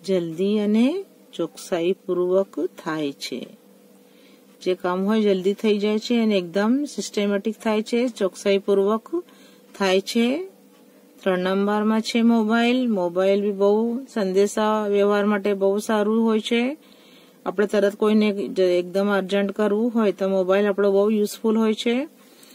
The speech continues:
તો મોબાઈલ સંદેશા મોકલવા, મેળવવા માટેનું ઉત્તમ સાધન છે.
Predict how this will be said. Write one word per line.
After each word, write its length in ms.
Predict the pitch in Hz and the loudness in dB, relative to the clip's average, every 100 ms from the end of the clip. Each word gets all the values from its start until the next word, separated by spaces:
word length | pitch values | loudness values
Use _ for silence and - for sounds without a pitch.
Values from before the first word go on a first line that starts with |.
| - - | -20 -12
તો 80 | - | -4
મોબાઈલ 640 | 185 175 175 190 214 254 302 _ _ - | -2 0 0 2 2 0 -4 _ _ -20
સંદેશા 920 | - 208 185 180 196 208 214 233 311 - | -8 -4 -2 0 -2 0 -2 -2 -4 -4
મોકલવા, 840 | 190 175 - 196 202 208 220 254 - - | -4 -4 0 2 2 2 0 -2 -6 -8
મેળવવા 800 | 185 180 180 180 180 196 208 254 | -2 0 2 2 0 0 -2 -4
માટેનું 1200 | 320 196 175 170 170 180 180 180 185 226 349 415 - | -4 -4 -4 -6 -4 -2 -2 -4 -2 0 -2 -6 -10
ઉત્તમ 680 | 160 - - 180 196 220 240 | -12 -12 -6 -4 -2 0 -2
સાધન 640 | - 202 170 151 160 175 | -4 -4 -4 -4 -8 -8
છે. 480 | 185 - 151 151 151 | -10 -10 -10 -10 -14